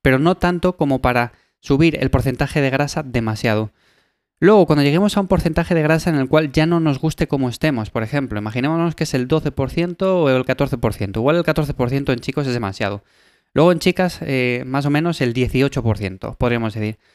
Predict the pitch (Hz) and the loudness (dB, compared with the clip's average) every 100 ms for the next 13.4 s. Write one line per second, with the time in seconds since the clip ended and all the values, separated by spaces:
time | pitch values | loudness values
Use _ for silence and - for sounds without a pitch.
0 | _ - 139 135 139 160 190 196 180 - | _ -4 0 2 2 2 2 0 0 2
1 | 156 147 143 151 143 127 143 156 175 143 | 0 0 -2 -2 0 2 0 0 -2 -2
2 | 123 151 143 143 123 127 120 120 - _ | 0 0 2 2 2 0 0 -2 -4 _
3 | _ - _ - - - - 185 202 170 | _ -20 _ -20 -20 -16 0 2 4 4
4 | 165 143 131 120 107 101 113 _ - 156 | 2 2 0 0 -2 -2 -6 _ -2 0
5 | 120 113 123 127 135 139 170 175 135 120 | 0 -2 -2 0 0 2 2 4 4 2
6 | 131 135 135 139 160 170 147 - _ 170 | 0 -2 0 2 0 0 -2 -4 _ 2
7 | 160 120 117 113 113 120 131 143 156 208 | 2 2 0 2 2 2 0 -2 0 -2
8 | - _ _ _ _ - 170 - 196 - | -4 _ _ _ _ -2 0 2 0 -2
9 | 160 160 - 147 135 117 - 117 110 101 | -2 -2 0 0 0 -2 0 0 -2 -10
10 | 104 _ - 120 123 135 135 - 127 120 | -12 _ -12 -4 0 0 0 0 0 0
11 | 120 120 117 113 127 123 117 123 120 120 | 0 -2 -2 -2 0 0 0 -2 -2 0
12 | 117 110 113 104 101 104 104 104 117 110 | 0 0 -2 -4 -4 -4 -4 -4 -4 -4
13 | 104 104 104 | -2 -2 -2